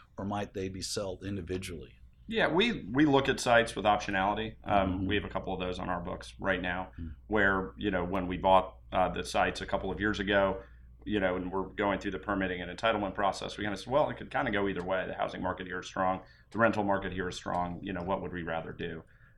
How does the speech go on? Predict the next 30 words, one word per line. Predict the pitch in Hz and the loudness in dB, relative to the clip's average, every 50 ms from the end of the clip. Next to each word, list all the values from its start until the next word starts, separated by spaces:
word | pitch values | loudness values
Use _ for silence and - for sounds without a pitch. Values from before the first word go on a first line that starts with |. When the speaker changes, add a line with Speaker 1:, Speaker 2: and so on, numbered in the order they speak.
| _ - | _ -12
Speaker 2:
Uh, | - - - - - - - - - | -10 -10 -12 -12 -20 -20 -8 0 6
always | 135 143 143 135 127 123 107 107 | 8 8 8 8 8 6 4 2
is | 113 98 | 2 2
a | 98 | 2
long | 98 98 95 95 95 | 2 2 2 0 0
time. | - 101 98 101 104 104 - - | 0 2 2 2 0 -2 -4 -2
As | 110 107 98 | -2 2 4
you | 131 | 4
said, | 135 - - 131 117 117 | 4 4 4 2 2 2
people | - 123 113 - 120 | 0 -2 -2 -2 -2
sold | 113 - 120 113 113 110 - | -2 0 0 0 0 2 2
condos | 117 110 113 117 120 117 117 | 2 2 2 2 0 0 0
as | 117 107 | -4 -4
apartments. | 104 120 120 117 120 127 127 - - - - - - - - | 0 2 2 2 2 0 -4 -6 -8 -16 -20 -20 -12 0 6
Now | 123 127 127 | 8 8 8
people | 123 123 107 107 117 | 8 4 2 0 0
sell, | 113 - 123 117 113 113 113 | 2 4 6 6 6 6 6
you | 120 117 | 2 2
know, | 101 101 98 101 110 - - | 2 2 2 0 -2 -2 0
uh, | 107 104 101 98 95 - - - | 2 4 4 4 4 2 0 0
or | 120 113 104 | 2 2 2
apartments | - 98 127 123 120 120 110 110 | 2 4 4 4 4 4 0 -2
as | 110 - | -2 0
condos. | - 120 120 123 123 120 120 - | 2 4 4 4 4 2 2 2
Now | 117 113 110 | 2 2 4
they | 113 110 | 2 0
sell | 107 - 117 113 | 0 0 0 0
them | 113 113 | 0 0
as | 107 98 | -2 -4
apartments. | - - 120 127 139 147 143 - | -2 0 0 2 0 0 -2 -4